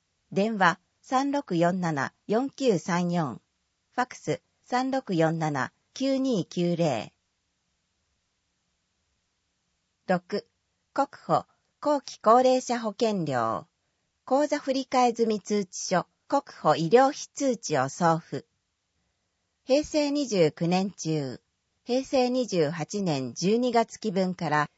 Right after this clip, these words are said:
平成二十九年十一月期分に口座振替で納付した国民健康保険料、後期高齢者医療保険料の口座振替済みのお知らせを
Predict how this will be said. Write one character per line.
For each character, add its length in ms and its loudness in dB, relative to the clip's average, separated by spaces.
平 180 4
成 260 0
二 160 0
十 240 0
九 180 -6
年 360 -4
十 200 2
一 280 -2
月 260 -2
期 140 -4
分 320 -2
に 140 -4
口 260 4
座 120 -4
振 260 -6
替 240 2
で 140 0
納 200 2
付 160 -8
し 160 -14
た 220 0
国 280 0
民 180 -2
健 300 0
康 200 4
保 140 -6
険 340 0
料、 420 -2
後 200 0
期 160 -18
高 240 2
齢 220 2
者 180 0
医 120 0
療 200 2
保 140 -6
険 320 0
料 240 2
の 320 -4
口 240 2
座 120 -2
振 120 -6
替 400 0
済 100 -6
み 140 -2
の 160 2
お 80 2
知 100 -10
ら 140 -2
せ 240 0
を 160 0